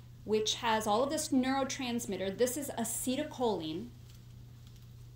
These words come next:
When this vesicle fuses with the plasma membrane, acetylcholine is released into the synaptic cleft. You can actually see that's labeled right here, synaptic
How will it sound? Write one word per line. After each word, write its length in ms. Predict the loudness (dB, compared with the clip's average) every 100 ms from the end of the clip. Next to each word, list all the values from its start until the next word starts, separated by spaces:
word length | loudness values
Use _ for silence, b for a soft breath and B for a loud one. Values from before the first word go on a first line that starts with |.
| -18 -18 -18 -18 -18 -12
When 180 | -4 -2
this 180 | 0 -2
vesicle 640 | 2 4 4 0 0 0
fuses 680 | 0 0 4 4 2 -2 -2
with 140 | -2
the 80 | -2
plasma 460 | 2 2 4 2
membrane, 420 | 2 2 2 0 0
acetylcholine 800 | -2 0 0 0 2 2 2 0
is 160 | -2
released 540 | -2 2 2 2 0 -2
into 200 | -2 -2
the 140 | -6
synaptic 920 | -4 -4 0 2 2 0 -4 -6 -6 -14 -10
cleft. 440 | -4 -2 -2 -6 -14 -12
You 120 | -8
can 140 | -4
actually 360 | -2 -2 -4 -6
see 260 | -6 -4 -2
that's 260 | -2 -4
labeled 360 | -4 -2 -4 -4
right 180 | -6 -4
here, 220 | -6 -6
synaptic 680 | -6 -2 -2 -2 -4 -10